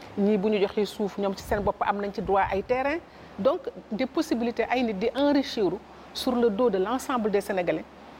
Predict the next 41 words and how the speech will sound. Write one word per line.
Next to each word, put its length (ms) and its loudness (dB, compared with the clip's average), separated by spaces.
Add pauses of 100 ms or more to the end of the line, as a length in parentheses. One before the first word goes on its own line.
(140)
Je 80 2
crois 240 0
que 100 -4
leçon 300 2
bi 120 -2
ñu 60 -6
ciy 120 -2
tiré 340 2
ak 100 -2 (120)
fu 80 -4
dëgg 260 -2
bi 80 0
mën 180 0
ci 120 -6
féete 300 0 (340)
moo 200 4
di 80 0
sulli 340 2
na 100 4
benn 280 2
mbóot 420 -2 (500)
boo 140 4
xam 200 -6
ne 80 -2
tey 240 0 (420)
war 200 2
nañ 260 -2
jóg 140 2 (280)
saytuwaat 560 2
ko 140 -6 (360)
ba 120 4
tëggaat 400 -2 (100)
une 120 -2
administration 640 -4
boo 160 2
xam 200 -4
ne 100 -8 (180)
du 120 -2
jël 160 2
ay 120 0
nit 120 -2